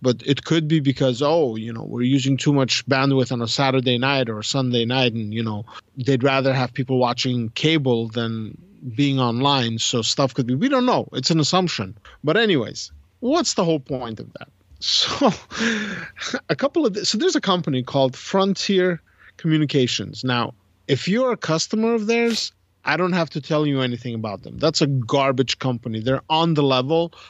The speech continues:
of Comcast. They are, like, they're despicable. They are garbage. Their service is garbage. Their product is garbage. They're overpriced. They're constantly messing, giving, "Oh, I'll give you a promotion.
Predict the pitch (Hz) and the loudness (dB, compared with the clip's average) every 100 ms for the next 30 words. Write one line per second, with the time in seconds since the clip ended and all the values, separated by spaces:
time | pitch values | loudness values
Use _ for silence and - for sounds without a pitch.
0 | - 127 127 - 139 131 131 98 - - | -10 -10 -8 -2 0 0 -6 -10 -10 -6
1 | 139 143 147 143 131 117 - 131 139 127 | 0 2 4 2 2 -2 -8 -6 -4 -4
2 | 117 - - - 202 - 220 214 285 311 | -4 -2 -2 0 -2 0 -2 0 0 -2
3 | - _ - 120 143 139 127 123 - _ | -10 _ -10 -2 2 4 2 0 -8 _
4 | - 127 123 113 147 143 147 160 190 240 | -14 -8 -8 -4 0 2 2 2 2 -2
5 | 233 - - _ - 127 135 - - - | -2 -6 -8 _ -10 0 0 0 -2 0
6 | 147 156 175 - 160 139 113 131 131 147 | 0 0 -2 -2 -4 -4 -2 2 2 2
7 | 170 139 123 117 - 135 143 - 139 120 | 0 0 -2 -2 -2 0 0 0 0 0
8 | 110 113 123 139 123 120 - 127 131 139 | 0 0 2 0 0 0 0 0 0 -2
9 | - 131 131 - 151 - - - 180 175 | 0 0 0 0 -2 -2 -2 0 0 0
10 | 190 170 170 156 147 147 - 160 151 135 | 0 0 2 2 2 2 2 2 0 -2
11 | - - - 135 165 160 156 170 165 156 | -12 -14 -12 -4 -2 0 0 0 2 2
12 | 160 156 151 151 156 - 139 113 | 2 0 2 2 2 2 0 -2